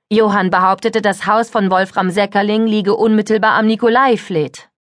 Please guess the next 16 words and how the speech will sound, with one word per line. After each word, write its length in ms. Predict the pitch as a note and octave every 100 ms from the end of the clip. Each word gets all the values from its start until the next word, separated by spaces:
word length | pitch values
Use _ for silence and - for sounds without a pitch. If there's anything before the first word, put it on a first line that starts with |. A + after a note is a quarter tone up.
| _ F3+
sagte 400 | F#3 F3+ G#3 F#3
Philipp, 400 | G#3+ G3+ A3 F#3+
während 320 | F3 G3+ G3+
er 80 | F3
den 200 | E3+ E3
Blick 240 | G3 A3 -
über 160 | G3
die 140 | G3 E3+
Hafenanlage 720 | F#3 E3+ F3+ C#3+ E3+ C#3+ E3
schweifen 440 | - E3 C#3 D#3+
ließ. 360 | D3+ C#3+ D3 - _ _ _ _ _ _ _ _ _ _ _
Lena 360 | C4 C#4+ C#4+ C4
sah 160 | A#3+
sich 260 | A3+ A#3+ -
ebenfalls 500 | G#3+ E3 D3+ D3 D3
um. 360 | D#3+ D3 D3